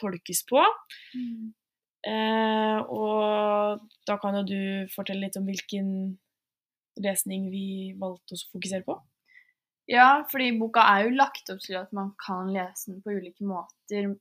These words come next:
Speaker 2: og er liksom skrevet på en ganske unik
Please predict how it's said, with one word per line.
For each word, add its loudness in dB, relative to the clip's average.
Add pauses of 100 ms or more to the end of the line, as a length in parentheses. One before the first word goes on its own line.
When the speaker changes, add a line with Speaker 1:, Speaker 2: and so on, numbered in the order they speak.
(120)
Speaker 2:
og 2
er 0
liksom -6 (420)
skrevet 6
på 0
en -2 (360)
ganske 4
unik 0